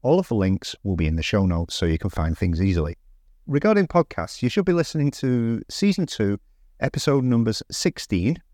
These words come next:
all about the autumn market report, Episode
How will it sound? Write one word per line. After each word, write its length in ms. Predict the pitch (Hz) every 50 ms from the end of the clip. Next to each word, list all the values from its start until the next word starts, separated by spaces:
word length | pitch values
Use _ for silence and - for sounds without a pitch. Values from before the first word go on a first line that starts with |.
| - _ _ -
all 160 | - 95 90
about 200 | 82 92 90 -
the 100 | 98 98
autumn 380 | 90 82 80 - - - 85 82
market 320 | 82 82 82 - 85 80
report, 520 | 85 90 - - - 117 131 156 - - - - - _ _ _ - - -
Episode 440 | - 113 - - - 120 107 104